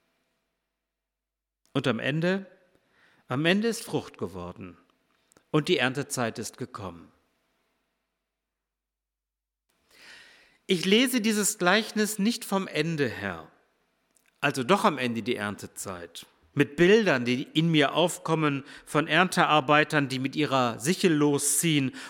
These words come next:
und den Weizen schneiden. Am Ende gibt es doch eine Leistungskontrolle, am Ende gibt es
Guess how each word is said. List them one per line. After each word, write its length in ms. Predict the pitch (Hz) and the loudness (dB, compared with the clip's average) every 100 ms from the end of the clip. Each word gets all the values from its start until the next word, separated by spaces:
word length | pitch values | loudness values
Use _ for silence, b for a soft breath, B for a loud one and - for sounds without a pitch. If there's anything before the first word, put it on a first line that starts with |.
| B | B
und 160 | 151 | 0
den 160 | 143 127 | 2 4
Weizen 480 | 151 196 - - 117 | 6 4 2 -4 -4
schneiden. 720 | - 127 107 92 95 92 90 _ _ _ _ _ _ _ _ _ _ _ _ _ b b b | -6 -6 -6 -8 -14 -20 -20 _ _ _ _ _ _ _ _ _ _ _ _ _ b b b
Am 160 | 127 156 | -2 0
Ende 200 | 180 160 | 0 0
gibt 180 | 147 | -2
es 100 | 151 | -6
doch 140 | - 156 | -4 -4
eine 160 | 190 | -2
Leistungskontrolle, 1200 | 147 131 160 190 170 - 185 - - 180 196 226 - _ B B B | 0 0 0 -4 -6 -4 -6 -4 -4 -2 -2 -4 -10 _ B B B
am 140 | 120 | -6
Ende 300 | 160 196 220 | 0 2 2
gibt 200 | 170 - | 0 -4
es 140 | 160 | -6